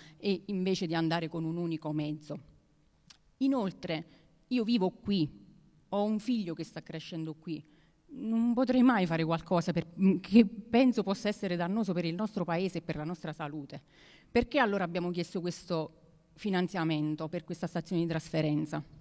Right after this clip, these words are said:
Noi abbiamo di fondo un problema, ma non è un problema che è nato adesso, è un problema, eh, che noi abbiamo già trattato anche in campagna elettorale.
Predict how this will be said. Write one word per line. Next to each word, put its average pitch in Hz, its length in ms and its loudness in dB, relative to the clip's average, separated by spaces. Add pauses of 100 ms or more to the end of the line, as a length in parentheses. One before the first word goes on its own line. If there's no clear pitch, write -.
(420)
Noi 190 400 -2 (220)
abbiamo 190 380 -2
di 196 100 -2
fondo 180 240 -4
un 175 80 -8
problema, 170 600 -2 (440)
ma 214 100 2
non 302 140 8
è 330 40 8
un 269 120 8
problema 196 400 4
che 180 80 0
è - 20 2
nato 180 220 2
adesso, 165 600 0
è - 60 -4
un 226 140 6
problema, 269 680 6
eh, - 120 -10 (300)
che 254 120 6
noi 285 140 10
abbiamo 233 260 4
già 262 140 0
trattato 208 360 0
anche 226 140 0
in 226 80 0
campagna 196 320 0
elettorale. 165 580 -2